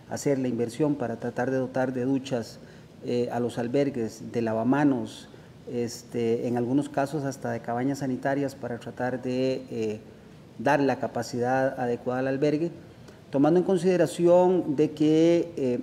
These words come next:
las personas que se mueven al albergue son personas positivas, o sea, personas co-, con el virus, con la enfermedad, eh, sin que lleguen al nivel de ser pacientes, ¿verdad? Son personas que en el momento que el Ministerio de Salud,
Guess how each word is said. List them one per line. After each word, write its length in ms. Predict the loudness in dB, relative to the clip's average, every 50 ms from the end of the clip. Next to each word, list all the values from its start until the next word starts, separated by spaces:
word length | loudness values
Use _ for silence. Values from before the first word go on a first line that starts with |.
| -4 -2
las 220 | 0 0 0 0
personas 480 | -2 -4 -4 -2 0 2 2 2 2 0
que 120 | -2 -6
se 140 | -4 -2 0
mueven 560 | 0 4 4 6 6 6 6 4 2 2 -2 -4 -10 -14 -14 -10
al 140 | -6 -4 -4
albergue 500 | -4 -4 -2 -2 0 0 0 0 -2 -2
son 320 | 0 2 2 4 4 4 2 -2 -14 -16 -20 -20 -10 -2
personas 440 | 0 0 0 2 2 4 4 4 2
positivas, 760 | 0 -4 -4 -4 -4 -2 2 4 6 6 6 4 0 -12 -14 -16 -18 -18
o 20 | -12
sea, 200 | -8 -8 -8 -8
personas 560 | -8 -10 -10 -8 -4 0 0 2 0 0 -4
co-, 180 | -12 -14 -14 -12 -6
con 160 | -4 -2 -2 -2
el 100 | -2 0
virus, 400 | 2 2 2 2 0 -2 -4 -2
con 200 | 0 2 4 4
la 80 | 4
enfermedad, 560 | 2 2 0 2 2 4 4 4 2 2 0 -2 -8 -18 -20 -20 -20 -20 -20 -20 -20 -20 -20 -20 -12 -6
eh, 200 | -2 -2 -2 -2 -2
sin 240 | -4 2 2 2
que 140 | 4 4 2
lleguen 280 | 4 6 6 6 6 8
al 100 | 8 8
nivel 200 | 8 8 6 4
de 80 | 4
ser 180 | 4 0 0 -2
pacientes, 680 | 0 -2 -2 0 4 4 4 4 4 0 -6 -14 -18 -18 -20 -20 -20 -20 -20 -20 -20 -20 -20 -20 -20 -20 -20 -20 -16 -10
¿verdad? 320 | -6 -4 0 2 2 2 0 -2
Son 220 | -4 -2 -2 0
personas 600 | 2 0 0 2 2 2 4 4 4 4 2 -2
que 440 | 0 2 4 6 6 4 4 2 2
en 100 | 2 2
el 80 | 2
momento 340 | 4 4 4 2 2 0 0
que 60 | 0
el 60 | 2 4
Ministerio 480 | 4 4 2 0 0 -2 0 2 4
de 100 | 2 2
Salud, 440 | 0 0 -2 2 4 4 4 4 4